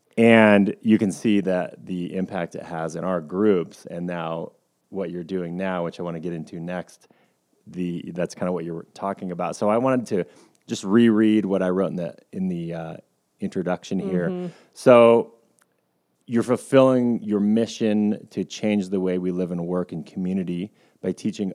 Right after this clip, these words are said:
Speaker 1: others to bring it to their groups and organizations.
Speaker 2: Right.
Speaker 1: So let's get into how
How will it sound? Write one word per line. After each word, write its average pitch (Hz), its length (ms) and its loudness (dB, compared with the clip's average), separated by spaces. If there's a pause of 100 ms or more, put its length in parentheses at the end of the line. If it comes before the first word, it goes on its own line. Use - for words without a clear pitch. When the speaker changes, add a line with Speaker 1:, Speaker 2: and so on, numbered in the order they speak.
Speaker 1:
others 98 480 2
to 98 140 -6
bring 95 240 -2
it 87 140 -6
to 92 120 -8
their 95 260 -2
groups 92 360 -6
and 92 100 -12
organizations. 80 920 -12 (200)
Speaker 2:
Right. 165 240 -8
Speaker 1:
So 101 520 6
let's 117 260 4
get 156 180 2
into 104 840 2 (600)
how 123 580 0